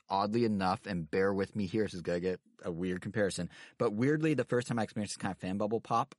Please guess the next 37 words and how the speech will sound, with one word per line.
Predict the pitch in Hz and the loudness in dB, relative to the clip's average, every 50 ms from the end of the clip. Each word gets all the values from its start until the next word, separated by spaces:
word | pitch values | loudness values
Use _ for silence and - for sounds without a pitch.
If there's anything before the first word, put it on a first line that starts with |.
| _ | _
was | - 98 101 98 92 87 - - | -2 2 2 2 2 0 -2 -6
when | - 104 95 92 | -4 -2 -2 -2
Chester | 90 - - 104 - - - 113 104 101 | -2 -2 -4 -4 -4 -2 0 0 0 0
Bennington | 95 - 95 92 98 107 - 123 113 | 0 -2 -2 -2 -2 -2 -2 -2 -2
of | 101 92 | -2 0
Linkin | 98 113 - 113 104 | -2 -2 -2 -2 -2
Park | - - 113 - - | -2 -2 -2 -2 0
passed | 139 143 156 - - | -2 -2 -2 -2 -4
away, | 175 170 180 180 196 | -2 -2 -2 0 0
which | 180 139 117 113 - | 2 2 2 0 0
I | 107 104 | 2 2
realize | 104 107 101 104 107 113 117 123 123 | 2 4 4 4 6 6 4 2 2
sounds | - 127 120 113 - | 0 0 -2 -2 -2
somber | - 110 107 123 123 131 | 0 0 0 0 0 0
and | 131 120 | 0 2
weird | 107 104 104 113 113 | 2 2 2 2 2
to | - - 101 | 0 -2 -2
evoke, | 90 82 87 98 85 - - - - _ - - - - - - - _ _ _ _ _ | 0 0 0 0 0 -2 -6 -14 -20 _ -20 -20 -20 -20 -20 -20 -20 _ _ _ _ _
but, | _ 117 113 110 107 - - _ _ _ _ | _ 2 4 4 2 2 -2 _ _ _ _
like, | 110 101 95 90 - - _ _ _ _ _ _ _ _ | 2 2 2 2 0 -4 _ _ _ _ _ _ _ _
hear | - 104 - - - 113 | -12 -12 -8 -2 -2 0
me | 107 104 101 | 0 2 2
out | 101 107 113 | 2 0 0
here. | 117 123 123 | 0 0 0
Like, | 110 101 - | 0 0 0
I | 107 | 2
used | 107 110 - - | 2 2 0 0
to, | - 117 101 92 80 - _ _ _ _ _ _ _ _ _ _ _ _ _ _ | 0 0 0 0 -2 -6 _ _ _ _ _ _ _ _ _ _ _ _ _ _
you | 135 123 | 0 2
know, | 104 | 2
I | 95 | 2
followed | - - 110 117 107 | 2 2 2 2 2
Linkin | 110 101 98 | 0 -2 0
Park | - 104 95 - | -2 -2 -2 -2
for | 98 | -6
so | - - 87 | -6 -4 -4
long. | 80 82 95 95 98 95 92 92 90 87 85 80 | -2 0 0 2 2 2 2 0 -2 -4 -6 -8